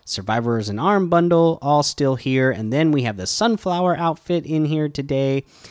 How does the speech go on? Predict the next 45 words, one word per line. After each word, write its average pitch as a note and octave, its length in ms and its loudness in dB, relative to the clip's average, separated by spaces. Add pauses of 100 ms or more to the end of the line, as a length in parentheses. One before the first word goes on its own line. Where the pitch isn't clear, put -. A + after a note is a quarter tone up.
(180)
the G#2 420 -6 (280)
Instinct F3+ 560 -2
outfit D3+ 480 -2
with B2+ 140 -6
the G#2 80 -4
Reaction D#3+ 480 -4
Tank D#3 280 -6
backbling C#3+ 380 -2
for C3+ 100 -4
one C3+ 220 0
thousand B2+ 420 -2
two B2 180 -4
hundred. B2+ 340 -2 (220)
Oh, E3 100 2
did D3 140 2
I G3 80 0
mention D#3+ 260 -2
Sunflower D3 320 0
outfit? C#3 280 -4
Did B2 100 -2
I A#2+ 40 -2
say D#3+ 140 -4
it D3+ 60 -2
was C#3+ 160 -2
eight B2+ 80 -4
hundred? C3 400 -4 (180)
I, - 120 -20 (120)
maybe A2+ 380 -4
I F#2+ 60 -4
did, F#2+ 260 -8 (220)
<laughs> - 200 -20
but, C3+ 360 -4 (380)
uh, G2 40 -10
I'll G2+ 200 -4
say A2+ 160 -6
it A2+ 60 -2
again. G2 220 -10 (400)
Uh, G#2+ 120 -6
the G#2 100 -4
Wake G3 280 2
Up C3+ 120 -4
emote C3+ 440 2
is G2+ 220 -6
five D3 380 -2
hundred. C#3 440 2